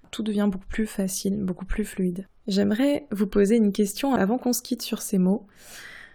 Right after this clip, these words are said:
J'aimerais qu'après ce podcast, si c'est, même si c'est, voilà, c'est peut-être la première fois que vous l'écoutez, la deuxième fois, la troisième fois, peu importe, j'aimerais que vous vous posiez la question, qu'est-ce que vous pouvez faire pour vous rapprocher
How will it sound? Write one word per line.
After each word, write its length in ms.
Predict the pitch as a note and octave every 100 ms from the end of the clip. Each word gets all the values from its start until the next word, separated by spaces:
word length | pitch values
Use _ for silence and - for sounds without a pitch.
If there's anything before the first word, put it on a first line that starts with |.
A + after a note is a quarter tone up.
| - - - -
J'aimerais 420 | G3 G#3 G#3+ C4
qu'après 340 | B3+ G#3 -
ce 80 | A#3+
podcast, 760 | - G3 - G3+ A#3+ - - - - - - _
si 240 | - - F#3+
c'est, 240 | - G3
même 160 | F#3+ G#3
si 160 | -
c'est, 280 | G#3+ G#3+ F#3+
voilà, 200 | F3 F3+
c'est 160 | - F#3+
peut-être 160 | F#3+
la 80 | F#3
première 300 | - G3 G3
fois 120 | F#3+ G3
que 40 |
vous 60 | F#3
l'écoutez, 500 | F#3+ F#3 G3 F#3+ F#3+
la 100 | F3+
deuxième 320 | G3 A3 G#3+
fois, 200 | G3+ G3
la 120 | F#3+
troisième 380 | F#3+ G#3 F#3+ F#3+
fois, 200 | G3 G#3 -
peu 160 | A#3+
importe, 440 | A3 G3 G#3 - - - -
j'aimerais 420 | G3 G3 G#3 A#3
que 160 | C4 A#3+
vous 160 | G#3 F3
vous 100 | E3+
posiez 300 | G3+ G#3 A3+
la 100 | G3
question, 480 | F#3 F3 - F#3 F#3+ - _ _ _ _ -
qu'est-ce 200 | C4 -
que 120 | G3+
vous 100 | F#3
pouvez 300 | - F#3+ F#3+
faire 540 | - F#3+ G#3+ - - _ _ _ _
pour 160 | - F#3+
vous 160 | F3
rapprocher 640 | F3 A3 - G3 - F#3+